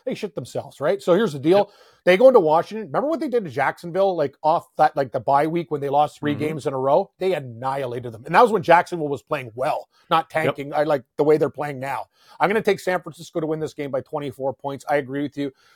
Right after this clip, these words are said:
Speaker 1: We have to look at spots and situations, and this one just bodes well. And I'm happy for Brissett.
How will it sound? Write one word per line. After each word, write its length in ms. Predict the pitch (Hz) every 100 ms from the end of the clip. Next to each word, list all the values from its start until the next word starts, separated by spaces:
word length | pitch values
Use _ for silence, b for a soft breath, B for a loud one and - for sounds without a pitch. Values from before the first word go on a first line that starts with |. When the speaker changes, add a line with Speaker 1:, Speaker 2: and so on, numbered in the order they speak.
| b
Speaker 1:
We 80 | 165
have 100 | 190
to 80 | 185
look 160 | 190
at 100 | 165
spots 420 | - - 170 180
and 100 | 147
situations, 760 | - 156 151 151 175 214 202 -
and 120 | 143
this 120 | 160
one 140 | - 160
just 180 | 139 113
bodes 240 | 165 120
well. 300 | 135 165 - -
And 100 | 170
I'm 80 |
happy 240 | 185 208 190
for 180 | - 147
Brissett. 440 | 151 - 151 202